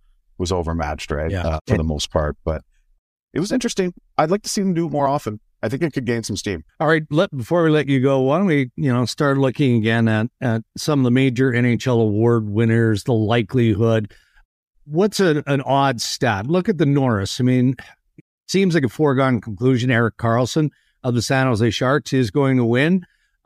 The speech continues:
Speaker 2: I thought that the gap between Karlsson and Cale Makar of Colorado would be closer, but it really isn't, is it?
Speaker 1: No, and, and in fact, as the odds go, and maybe people wanna run over to Betano right now, uh,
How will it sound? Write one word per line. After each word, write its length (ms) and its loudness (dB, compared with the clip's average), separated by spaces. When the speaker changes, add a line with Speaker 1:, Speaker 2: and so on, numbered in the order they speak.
Speaker 2:
I 120 -2
thought 240 0
that 160 0
the 80 -2
gap 360 0
between 420 0
Karlsson 640 -2
and 180 -2
Cale 240 0
Makar 540 0
of 140 -8
Colorado 600 2
would 200 0
be 120 -2
closer, 440 -2
but 120 -4
it 60 0
really 340 2
isn't, 280 0
is 200 0
it? 160 -10
Speaker 1:
No, 220 0
and, 120 0
and 180 0
in 120 -2
fact, 320 -2
as 120 -6
the 120 0
odds 240 2
go, 200 0
and 80 0
maybe 220 -2
people 300 -4
wanna 200 2
run 200 0
over 280 -2
to 200 -6
Betano 460 -4
right 200 -4
now, 320 -2
uh, 40 -10